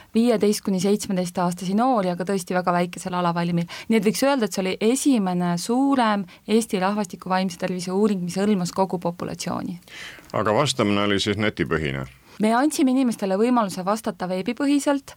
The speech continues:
Speaker 1: ja andsime ka paberpliiatsil võimaluse vastata ja loomulikult seda kasutasid, äh, mõned inimesed, vanemaealised või lihtsalt, kelle eelistus see oli, et, ähm, et me saatsime neile siis ümbrikuga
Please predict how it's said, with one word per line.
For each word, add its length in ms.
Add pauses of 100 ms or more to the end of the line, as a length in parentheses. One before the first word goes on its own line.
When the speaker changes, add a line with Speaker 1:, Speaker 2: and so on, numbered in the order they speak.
(280)
Speaker 1:
ja 220 (100)
andsime 540 (100)
ka 160
paberpliiatsil 800
võimaluse 400
vastata 560
ja 240
loomulikult 600
seda 180
kasutasid, 640
äh, 640
mõned 320
inimesed, 440
vanemaealised 840 (360)
või 180
lihtsalt, 320
kelle 260
eelistus 400
see 80
oli, 240
et, 320
ähm, 380 (100)
et 160
me 360
saatsime 440
neile 240
siis 240
ümbrikuga 460